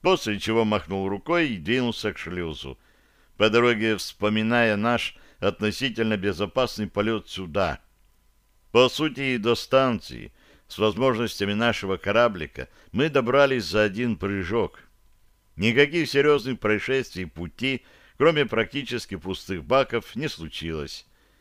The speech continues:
Пиратов же по этому направлению нашего движения я пока встретить не ожидал. Ну, вернее, такая вероятность была,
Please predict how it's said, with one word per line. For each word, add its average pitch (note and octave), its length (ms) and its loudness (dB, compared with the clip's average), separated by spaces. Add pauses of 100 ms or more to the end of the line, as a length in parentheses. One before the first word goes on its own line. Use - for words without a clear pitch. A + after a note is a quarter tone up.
(240)
Пиратов E3 440 6
же G2 140 0
по G#2+ 100 -2
этому G#2+ 360 2
направлению C#3 680 0
нашего B2 360 -2
движения G#2+ 680 -2 (380)
я D3+ 260 6
пока A#2+ 400 2
встретить A#2 720 -6
не G2 140 -2
ожидал. D#2+ 580 -4 (580)
Ну, C3+ 200 2
вернее, B2+ 680 2 (280)
такая A#2 380 6
вероятность A2+ 600 2
была, B2 500 4